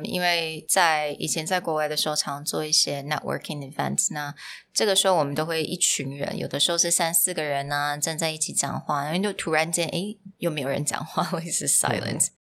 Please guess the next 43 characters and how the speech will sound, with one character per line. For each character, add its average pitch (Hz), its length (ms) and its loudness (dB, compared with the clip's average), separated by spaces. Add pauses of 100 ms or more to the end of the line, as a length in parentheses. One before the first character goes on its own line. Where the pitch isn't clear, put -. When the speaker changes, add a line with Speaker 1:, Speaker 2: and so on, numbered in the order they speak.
(400)
Speaker 1:
One 214 220 6
really 277 240 6
good 170 140 2
trick 143 380 2 (100)
and 147 160 -6
one 160 300 -2
really 151 300 -8
good 143 200 -4
question. - 520 -2
如 160 160 -4
果 240 200 4
你， 147 240 0
今 226 280 0
天 226 360 2
你 156 100 -4
本 139 280 -2
身 156 320 0
是 - 260 2
一 151 120 -4
个 143 140 -2
新 - 420 4
的 - 160 0
人， - 480 -4
那 185 120 2
其 214 200 0
他 269 160 4
人 190 220 4
可 180 160 -4
能 139 160 -4
都 156 220 0 (180)
比 - 80 -18
较 143 560 0 (140)
熟 143 180 -2
悉 151 180 0
对 151 240 0
方， 147 320 2
他 170 140 -2
们 156 180 -2
都 147 140 0
是 156 180 -2
认 147 240 0
识 - 240 0
的。 - 160 0